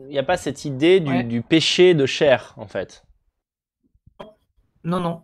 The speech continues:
Speaker 2: Mais pourtant, c'est, c'est paradoxal parce qu'ils ont, euh, ils ont été très, très longtemps, euh, sous le poids de, de l'Église.
Speaker 1: Ouais.
Speaker 2: Euh, mon co-, ma-, mon copain, il est né baptisé, euh, d'office, en fait.
Speaker 1: D'accord.
Speaker 2: Jusqu'à je sais plus quelle année.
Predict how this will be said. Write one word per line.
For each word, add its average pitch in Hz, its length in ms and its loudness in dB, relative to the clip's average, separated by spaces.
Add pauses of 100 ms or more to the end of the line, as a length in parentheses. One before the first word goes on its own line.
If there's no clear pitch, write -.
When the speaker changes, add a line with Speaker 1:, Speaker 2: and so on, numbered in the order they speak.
(100)
Speaker 2:
Mais 196 100 4
pourtant, 240 320 0
c'est, 370 180 -2
c'est - 140 -2
paradoxal 196 460 0
parce 233 160 -2
qu'ils 190 240 -6
ont, 208 180 -2
euh, 165 300 -4 (560)
ils 180 200 -2
ont 220 120 2
été 208 420 0
très, 196 260 2
très 214 200 -2
longtemps, 208 500 0
euh, 170 200 2
sous 202 320 -10
le 170 180 2
poids 185 320 0
de, 151 420 -4
de 151 120 0
l'Église. 165 380 2 (300)
Speaker 1:
Ouais. 117 280 -4 (500)
Speaker 2:
Euh, 156 180 -2
mon 165 160 0
co-, 165 180 -2
ma-, 170 220 -4
mon 165 280 2
copain, 175 400 0
il 208 180 4
est 165 60 6
né 226 260 2
baptisé, 185 680 2
euh, 151 680 0
d'office, 202 640 -4
en - 20 -18
fait. 151 120 -8
Speaker 1:
D'accord. 123 280 -6
Speaker 2:
Jusqu'à 175 260 -2
je 165 120 -6
sais 160 180 -4
plus - 120 -18
quelle 175 160 4
année. 196 280 0